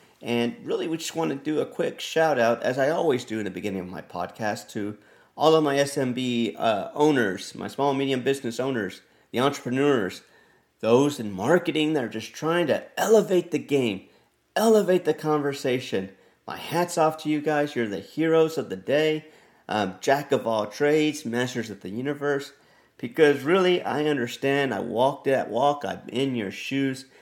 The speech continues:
I'm r-, trying to rub two pennies to make a dollar, trying to get things done.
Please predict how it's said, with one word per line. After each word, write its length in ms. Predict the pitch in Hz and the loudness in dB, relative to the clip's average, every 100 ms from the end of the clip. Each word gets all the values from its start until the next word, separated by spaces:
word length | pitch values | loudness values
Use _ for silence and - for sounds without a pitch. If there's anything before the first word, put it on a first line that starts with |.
| _ _ | _ _
I'm 340 | 90 104 95 101 | -8 -6 -6 -8
r-, 80 | 135 | -8
trying 280 | 117 123 | -2 0
to 80 | 135 | 2
rub 260 | 123 139 - | 2 2 0
two 180 | - 135 | -6 -6
pennies 380 | - 120 135 - | -4 -4 -4 -6
to 80 | |
make 240 | 101 117 131 | -6 -4 -4
a 60 | |
dollar, 520 | 98 98 151 160 165 - _ _ _ _ | -4 -2 -2 -2 -4 -8 _ _ _ _
trying 280 | - 165 180 | -12 -6 -2
to 80 | 131 | -2
get 340 | - 147 151 | 0 0 0
things 280 | 143 139 127 | -2 -2 -2
done. 340 | - 98 - | -4 -4 -6